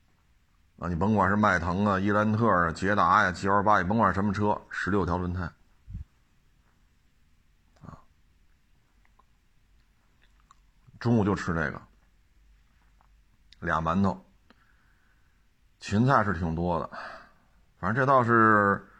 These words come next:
嗯，治疗便秘啊，<laughs> 芹菜嘛，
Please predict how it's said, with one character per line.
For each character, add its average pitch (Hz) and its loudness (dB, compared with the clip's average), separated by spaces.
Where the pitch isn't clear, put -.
嗯， 90 -8
治 113 0
疗 110 4
便 117 2
秘 123 -2
啊， 80 -10
<laughs> - -6
芹 104 -4
菜 127 2
嘛， 120 0